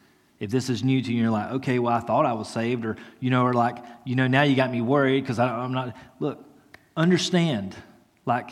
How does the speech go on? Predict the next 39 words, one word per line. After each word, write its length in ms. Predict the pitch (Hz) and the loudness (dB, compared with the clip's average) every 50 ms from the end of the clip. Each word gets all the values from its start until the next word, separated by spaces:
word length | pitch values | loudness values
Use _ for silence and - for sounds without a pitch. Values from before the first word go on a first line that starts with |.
| - - - - - _ _ _ _ _ - | -18 -20 -20 -20 -20 _ _ _ _ _ -8
if 180 | 123 117 98 107 | -8 -6 -4 -2
you 220 | 139 160 202 208 | 0 2 2 2
call 320 | - - 175 170 170 170 | 4 6 6 6 6 4
on 40 | 165 156 | 2 2
the 40 | |
name 240 | 147 147 147 147 139 | 2 2 2 0 0
of 80 | 131 110 | -2 -2
Jesus 400 | 104 139 143 131 113 117 - - | 0 0 0 0 0 -4 -6 -4
Christ 640 | - 147 143 135 123 - - - - - - - - - _ _ _ _ _ _ _ _ _ _ _ _ _ _ _ _ _ | -2 0 0 0 0 -4 -8 -10 -12 -14 -16 -18 -20 -20 _ _ _ _ _ _ _ _ _ _ _ _ _ _ _ _ _
and 120 | - 120 139 | -4 0 0
you 140 | 156 165 - | 2 2 2
ask 360 | 123 131 151 165 - - - | 2 2 2 2 0 0 0
him 180 | 151 139 127 | 0 0 0
to 120 | 113 127 123 | 0 -4 -4
forgive 320 | - 135 117 127 123 117 | -4 -2 -2 0 0 0
you 80 | 120 117 | 0 -2
your 180 | 113 113 113 | -2 -2 -2
sins, 340 | 110 - 135 127 120 107 98 | -2 -2 -2 0 0 0 0
you 100 | 117 131 | 0 0
will 140 | 127 135 131 | 2 2 2
be 140 | 127 131 117 | 2 0 0
saved. 560 | - - 139 139 131 110 - - - - - - _ _ _ _ _ _ _ _ _ _ _ _ _ _ _ _ _ _ _ _ - | 0 0 0 0 0 -2 -6 -10 -16 -20 -20 -20 _ _ _ _ _ _ _ _ _ _ _ _ _ _ _ _ _ _ _ _ -6
But 160 | - 127 127 160 | -6 -4 -2 0
you 80 | 170 | 0
need 180 | 160 160 151 143 | 0 0 0 -2
to 60 | 147 | -2
understand 680 | 131 131 135 120 - - - 147 156 165 156 139 131 | -2 -2 -2 -4 -6 -4 -4 -2 -2 0 -2 -2 -2
also 560 | 95 131 156 165 147 - - 135 123 120 120 | -2 -2 -2 -2 -2 -2 -2 -2 0 0 -2
that 200 | 113 117 117 110 | -2 -2 -2 -2
when 220 | 117 113 110 113 113 | -2 -2 -2 -2 0
you 200 | 120 147 185 180 | 0 0 0 0
get 220 | 147 135 107 - | -2 -2 -4 -4
saved, 300 | - - 160 160 143 123 | -4 -2 -2 -2 0 0
there's 220 | 135 143 139 107 113 | 0 -2 -2 -2 -4
a 60 | 110 | -6
calling 400 | - - 139 135 135 139 135 135 | -6 -4 -4 -4 -2 -2 -2 -2
on 120 | 127 120 | -2 -2
your 120 | 117 117 117 | -2 -2 -2
life 280 | 127 139 127 120 - | -2 -2 -4 -6 -10